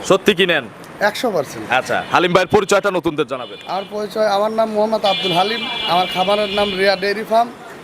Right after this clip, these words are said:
Speaker 2: খামারের অবস্থান পাবনা জেলা ভাঙ্গুড়া থানা চৌবাড়ি হারোপাড়া।
Speaker 1: মেইন পয়েন্টেই তো খামার।
Speaker 2: জি, জি, জি।
Speaker 1: তো চলেন, গাভী আছে এক জোড়া, গাভী দেখাই আর কথা বলি, এক এক করে দেখি।
Speaker 2: গাভী
Speaker 1: এস-
Speaker 2: অনেকেই আছে, দেখাবো এক জোড়া।
Speaker 1: আচ্ছা,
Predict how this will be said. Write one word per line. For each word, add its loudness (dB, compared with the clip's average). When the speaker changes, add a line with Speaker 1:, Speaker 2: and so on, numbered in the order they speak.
Speaker 2:
খামারের 2
অবস্থান 0
পাবনা 2
জেলা 0
ভাঙ্গুড়া 0
থানা 0
চৌবাড়ি 2
হারোপাড়া। 0
Speaker 1:
মেইন 4
পয়েন্টেই 2
তো -2
খামার। -6
Speaker 2:
জি, -6
জি, -14
জি। -8
Speaker 1:
তো 2
চলেন, 4
গাভী 4
আছে 2
এক 2
জোড়া, 2
গাভী 0
দেখাই 0
আর -2
কথা -2
বলি, -2
এক 0
এক -2
করে -2
দেখি। 0
Speaker 2:
গাভী -2
Speaker 1:
এস- -2
Speaker 2:
অনেকেই -2
আছে, -2
দেখাবো -2
এক 0
জোড়া। -4
Speaker 1:
আচ্ছা, -6